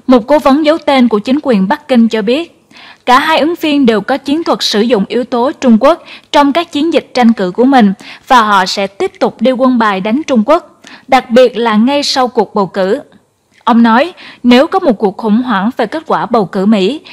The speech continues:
đây sẽ là một giai đoạn nhiều rủi ro đối với quan hệ song phương.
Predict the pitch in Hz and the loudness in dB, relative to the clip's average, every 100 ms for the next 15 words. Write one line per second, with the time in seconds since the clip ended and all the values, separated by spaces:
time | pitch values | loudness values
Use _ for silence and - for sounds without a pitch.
0 | - - 320 320 - 254 294 240 202 - | -20 -4 0 0 0 0 2 2 0 -2
1 | 254 240 202 175 196 214 196 202 202 240 | -2 0 -2 -2 0 2 0 -2 -4 -2
2 | 240 226 202 262 320 330 277 240 226 180 | -2 0 0 0 -2 -2 0 0 -2 -4
3 | - 226 - 240 233 | -2 -2 2 2 2